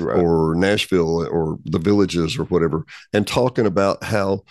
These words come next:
Speaker 2: you know, the, the condition of the lanes is just completely different. You know, yeah, he, he plays here at, at, uh,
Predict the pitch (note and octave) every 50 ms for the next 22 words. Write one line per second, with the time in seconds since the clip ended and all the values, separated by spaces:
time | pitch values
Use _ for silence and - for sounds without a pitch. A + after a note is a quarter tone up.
0 | - _ _ _ - G#2 G2+ F#2+ F#2 F2+ E2 G2 F#2 - - E2+ E2 F#2 - -
1 | - G#2 G2 E2 D2+ B2 C3 - - B2 A2 - - G2+ G#2 F#2+ E2 F#2+ F2+ F2
2 | E2+ F2+ F2+ F2 E2 D#2 D2+ D2+ C#2 - - - - D#2+ - - - F#2+ - -
3 | - - G#2+ F2+ D2+ - - - A2+ A2 A2 A#2 A#2 A2 - - F2+ F#2 F2+ D#2
4 | C#2 F2 D#2+ D2+ - - - - - - - - _ - F#2 E2+ E2 E2+ F2 -
5 | G#2 G#2+ - A#2+ B2 A2 A2+ A#2 B2 A#2+ F#2+ A2 B2 B2 - A2 F#2+ F#2+ F#2 F#2
6 | - - F#2 F2 F2 E2+ E2+ D2+ - - D#2+ D#2 - - - D#2+ D#2 D#2